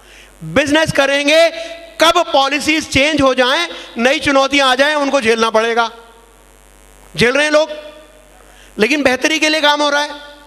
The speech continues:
और जब बेहतरी के लिए काम हो रहा है तो हमेशा कष्ट होता है, लेकिन उसके कारण क्या, जो बीच में धक्के लगते हैं ना, वो धक्के से हिलने लगता है इंसान। तो चाहे छोटा बिजनेस हो या बड़ा बिजनेस हो, धक्के लगते हैं। एक हमारा ही बिजनेस है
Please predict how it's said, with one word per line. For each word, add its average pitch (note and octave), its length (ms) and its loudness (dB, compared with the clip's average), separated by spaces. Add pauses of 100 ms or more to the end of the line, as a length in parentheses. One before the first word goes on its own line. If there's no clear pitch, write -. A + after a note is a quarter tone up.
(340)
और A3 60 0
जब A3+ 120 0
बेहतरी B3 340 0
के D4+ 80 0
लिए D4 100 0
काम C#4 220 2
हो C#4 80 2
रहा C#4 100 0
है C#4 120 -4
तो C#4 80 0
हमेशा C#4 360 0
कष्ट C#4+ 260 -2
होता A#3+ 200 0
है, D#3 180 -8 (680)
लेकिन C4+ 260 2
उसके C#4 240 -2
कारण C4+ 220 0
क्या, C#4+ 100 0
जो C4 140 -2
बीच C4 220 -2
में C#4+ 100 -2
धक्के A3 260 -4
लगते C4+ 240 -2
हैं C#4+ 80 0
ना, D4+ 140 0 (220)
वो A#3+ 80 2
धक्के A3 260 -2
से C#4+ 120 0 (360)
हिलने G#3 260 0
लगता G#3+ 240 -2
है G3+ 60 -2
इंसान। F3+ 260 -2 (220)
तो B3 60 -8
चाहे A#3+ 160 0
छोटा A#3 340 0
बिजनेस C#4 320 -2
हो D4+ 60 0
या D#4 120 0
बड़ा C4+ 200 0
बिजनेस C4 300 -2
हो, G#3 180 -2 (240)
धक्के G#3+ 280 -2
लगते A3 300 -2
हैं। - 260 -10
एक A3+ 200 -4
हमारा G3 280 0
ही B3+ 60 0
बिजनेस G3+ 340 -4
है D3 140 -6